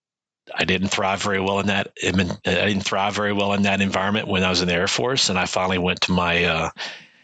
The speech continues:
I went to my senior N C O and I went to my, uh,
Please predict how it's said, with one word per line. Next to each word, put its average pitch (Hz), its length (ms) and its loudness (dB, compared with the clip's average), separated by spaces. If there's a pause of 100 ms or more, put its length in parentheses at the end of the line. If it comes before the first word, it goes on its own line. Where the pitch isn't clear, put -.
(380)
I 92 60 0
went 92 160 2
to 101 60 2
my 92 160 2
senior 92 340 2
N 95 140 0
C 95 240 2
O 98 280 2
and 92 100 0
I 90 80 2
went 90 240 0
to 87 60 0
my, 87 360 2
uh, 90 300 -2